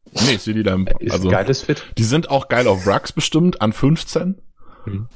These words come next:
Speaker 1: Aber wenn ich, also für mich ist die Entscheidung eigentlich nicht, ob Rux, also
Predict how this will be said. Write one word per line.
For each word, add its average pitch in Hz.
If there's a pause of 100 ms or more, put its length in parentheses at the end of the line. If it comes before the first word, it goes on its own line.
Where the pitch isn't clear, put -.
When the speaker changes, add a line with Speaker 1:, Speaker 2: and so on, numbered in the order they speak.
(140)
Speaker 1:
Aber 104
wenn 110
ich, 110
also 113
für 117
mich 135
ist -
die 113
Entscheidung 107
eigentlich 92
nicht, - (220)
ob 95 (240)
Rux, - (540)
also 120